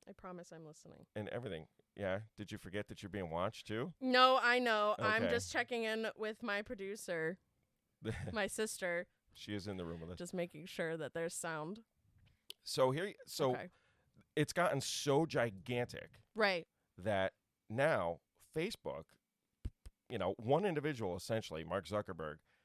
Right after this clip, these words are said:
Speaker 2: essentially controls all of the information that you get to see.
Speaker 1: That's fucked up.
Speaker 2: It is fucked up.
Speaker 1: It's, it's an internet monopoly, if you will.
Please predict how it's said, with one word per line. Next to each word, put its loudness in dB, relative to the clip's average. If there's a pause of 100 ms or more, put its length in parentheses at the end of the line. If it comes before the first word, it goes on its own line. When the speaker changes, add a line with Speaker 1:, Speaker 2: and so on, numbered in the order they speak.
(460)
Speaker 2:
essentially 0
controls 0
all 6
of -4
the -2
information -6 (560)
that -4
you -2
get 0
to -12
see. -6
Speaker 1:
That's -14
fucked -12
up. -12 (480)
Speaker 2:
It -6
is -8
fucked -6
up. -8
Speaker 1:
It's, -2 (380)
it's 0
an 4
internet 6
monopoly, 0 (140)
if -10
you -10
will. -10